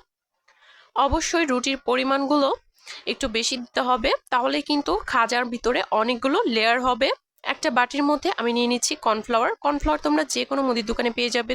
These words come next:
খুব সহজেই। আর তারপর এখানে আমি দিয়ে দিলাম তেল। দুই টেবিল চামচ কর্নফ্লাওয়ারের সাথে দুই টেবিল চামচ তেল খুব ভালোভাবে মিক্সড করে নিতে হবে। আর এটাই কিন্তু রুটির পার্টে পার্টে আমি দিয়ে দিব।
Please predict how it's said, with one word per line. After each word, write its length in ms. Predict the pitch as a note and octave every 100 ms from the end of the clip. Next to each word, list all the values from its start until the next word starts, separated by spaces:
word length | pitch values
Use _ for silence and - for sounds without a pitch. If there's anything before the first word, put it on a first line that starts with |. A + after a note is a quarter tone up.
| -
খুব 100 | - -
সহজেই। 380 | B3 B3+ C4+ A#4 _ _ _ _ - - - -
আর 80 | C4 -
তারপর 280 | C#4+ - G#3+ -
এখানে 180 | B3 C4 C4+
আমি 100 | C4
দিয়ে 140 | A#3+ A#3
দিলাম 180 | A#3+ D#4+ - -
তেল। 200 | A#3 B3+ B4+ _ _ _ - - - _ A3+
দুই 120 | C4+ D4
টেবিল 180 | D4+ D4
চামচ 220 | D4+ D4+ E4+ -
কর্নফ্লাওয়ারের 520 | A#3+ A#3+ C4 C4+ C#4 D4+
সাথে 240 | - B3+ C4 _ _ -
দুই 200 | G#3+ C4
টেবিল 220 | C4+ C4+
চামচ 320 | C4 C4+ D#4+ - -
তেল 160 | B3 C#4 -
খুব 140 | C4+ B3+ A#3+
ভালোভাবে 440 | B3 C4+ C4+ C#4+ F#4+
মিক্সড 200 | A3+ A#3 -
করে 140 | C4 C4
নিতে 160 | C4 C4+ C4+
হবে। 220 | B3+ D#4+ C5+ _ _ _ _ _ _ _ - - -
আর 60 | A#3 -
এটাই 220 | C#4 D#4 D#4
কিন্তু 200 | E4 D#4+ B3+
রুটির 260 | B3+ B3 C4+
পার্টে 260 | A#3+ A#3+ -
পার্টে 220 | C4 C4+ C#4
আমি 100 | C#4 B3+
দিয়ে 140 | A#3+
দিব। 200 | A#3+ A#3+